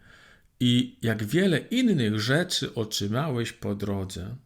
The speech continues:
Mam nadzieję, że ta łaska, o którą się modlisz, jest zgodna z Bożą wolą i ją otrzymasz.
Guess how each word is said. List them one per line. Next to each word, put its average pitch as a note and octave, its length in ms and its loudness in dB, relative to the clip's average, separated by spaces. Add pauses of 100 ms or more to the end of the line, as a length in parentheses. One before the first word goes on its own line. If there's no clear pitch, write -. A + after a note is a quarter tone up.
(300)
Mam G#2+ 180 0
nadzieję, G#2 480 0
że F#2+ 460 -6 (220)
ta G2 460 -8
łaska, G#2+ 440 -4
o F2+ 60 -8
którą F#2 240 -8
się - 160 -4
modlisz, G2+ 680 -2 (280)
jest G#2+ 140 -6
zgodna G#2 400 -2
z G2 40 -4
Bożą G2+ 400 -2
wolą A2+ 480 2 (100)
i G#2 40 -4
ją G2 200 -4
otrzymasz. G2+ 600 -6